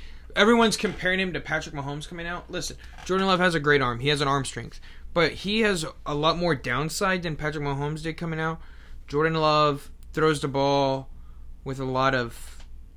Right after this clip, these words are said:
I wanna know, I wanna say misconception, as in he doesn't know where he's throwing the football to. He's just throwing it up for grabs. Uh,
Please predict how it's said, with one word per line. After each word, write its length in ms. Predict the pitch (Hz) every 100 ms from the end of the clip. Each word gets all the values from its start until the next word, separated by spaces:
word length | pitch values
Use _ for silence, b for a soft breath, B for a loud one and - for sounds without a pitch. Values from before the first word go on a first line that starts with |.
| -
I 60 | 139
wanna 180 | 143
know, 260 | 123 110 - - - -
I 40 | 147
wanna 200 | 160 151
say 420 | - 151 131 - - - - - - - - - - - - -
misconception, 1400 | 127 143 156 - - - - 139 127 147 143 - 185 175
as 240 | 143 139
in 120 | 135 123
he 100 | 143
doesn't 300 | 156 147 127
know 160 | 123
where 220 | 131 143
he's 160 | 147 143
throwing 200 | 175 165
the 100 | 160 160
football 340 | - 170 175
to. 200 | 175 185 B B B
He's 180 | 151
just 200 | 143 -
throwing 220 | - 135 143
it 120 | -
up 240 | 127 135 - - -
for 140 | - 127
grabs. 520 | 123 135 165 185 - b b b b b b b b - -
Uh, 60 | -